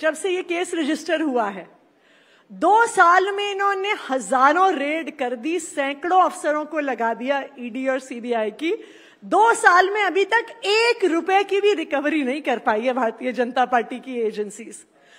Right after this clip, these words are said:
So obvious है, वो तो मुकदमा शुरू ही नहीं करना चाहते,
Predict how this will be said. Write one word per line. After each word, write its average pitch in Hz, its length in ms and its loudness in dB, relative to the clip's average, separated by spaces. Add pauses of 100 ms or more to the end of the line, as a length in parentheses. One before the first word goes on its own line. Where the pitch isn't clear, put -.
So - 100 -2
obvious 381 540 6
है, 392 300 -2 (240)
वो 339 140 0
तो 466 180 0
मुकदमा 311 640 0
शुरू 359 420 0
ही 427 120 0
नहीं 480 200 0
करना 415 340 0
चाहते, 302 520 0